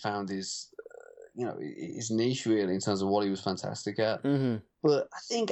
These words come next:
Speaker 1: I'm sure, yeah, there was something, I'm sure I've seen him in something, uh, uh, that was period set. Maybe not,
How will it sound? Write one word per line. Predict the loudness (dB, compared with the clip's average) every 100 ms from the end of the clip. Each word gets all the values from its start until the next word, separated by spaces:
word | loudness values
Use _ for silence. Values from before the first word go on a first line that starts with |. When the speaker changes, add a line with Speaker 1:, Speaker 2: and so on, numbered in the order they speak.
| 2
Speaker 1:
I'm | 2
sure, | 2 0 4 4 4 2 0
yeah, | 0 2
there | 2
was | 0 2
something, | 2 0 0 0
I'm | 0 -2 -6
sure | -2 2 2
I've |
seen | 2 0 2
him | 2
in | 0
something, | 0 -2 -2 -4 -4 -2
uh, | 0 2 0 -4 _ _ _ _ _ _ _ _ _ _ _ _ _ _ -8
uh, | -6 0
that | 2
was | 0
period | 0 0 2 0
set. | 0 0 0
Maybe | -2 0 2
not, | 2 0